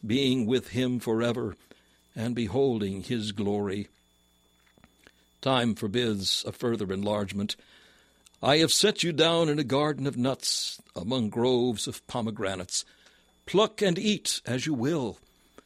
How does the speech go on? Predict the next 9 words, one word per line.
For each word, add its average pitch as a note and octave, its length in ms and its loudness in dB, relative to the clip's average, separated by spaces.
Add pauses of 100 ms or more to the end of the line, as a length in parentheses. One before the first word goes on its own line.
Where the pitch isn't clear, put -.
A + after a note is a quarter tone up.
(280)
for A2+ 180 -4
all D3 420 4
things B2+ 420 -2
are A#2 140 0
yours, A#2 800 -2 (180)
if A2+ 320 -6
you B2 440 -2
are G2 180 -4
numbered G2 560 -4